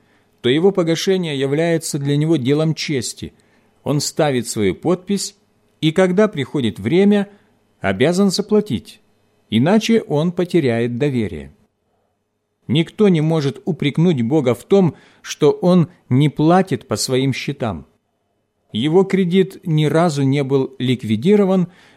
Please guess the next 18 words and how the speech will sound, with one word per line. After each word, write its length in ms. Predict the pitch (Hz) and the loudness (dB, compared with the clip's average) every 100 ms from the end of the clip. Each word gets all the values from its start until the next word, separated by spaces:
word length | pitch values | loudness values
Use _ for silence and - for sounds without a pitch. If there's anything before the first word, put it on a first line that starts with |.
| _ | _
в 100 | 104 | -2
результате 560 | 143 131 147 151 143 156 | 0 0 0 -2 -2 0
неуплаты, 640 | 170 170 160 104 - 69 _ _ _ _ _ _ | 0 -2 -4 -4 -8 -16 _ _ _ _ _ _
и 100 | 196 | 4
никогда 520 | 190 175 139 127 147 | 4 4 2 2 -2
такого 340 | 143 113 120 113 | -4 -4 -2 0
не 140 | 117 | 0
будет. 420 | 107 120 85 - _ _ _ _ _ _ | -2 -4 -8 -14 _ _ _ _ _ _
Он — 320 | 160 170 165 - _ _ _ _ _ | 2 4 4 2 _ _ _ _ _
сама 400 | - - 143 160 | -12 -2 2 2
пунктуальность. 920 | 156 151 - 131 110 90 71 - - _ _ _ _ _ | 0 -2 -2 -2 -2 -4 -8 -14 -20 _ _ _ _ _
Он 260 | 165 170 - | 2 2 2
никогда 640 | 175 165 175 165 160 175 | 0 2 2 2 2 2
не 120 | 147 127 | 2 0
делает 580 | 123 185 175 165 - | 2 2 4 0 -2
ничего 600 | - 147 147 - 170 202 | -4 -2 0 2 4 4
раньше 380 | 165 156 143 165 | 4 2 2 0
времени, 560 | 151 135 107 92 76 | 0 2 2 0 -4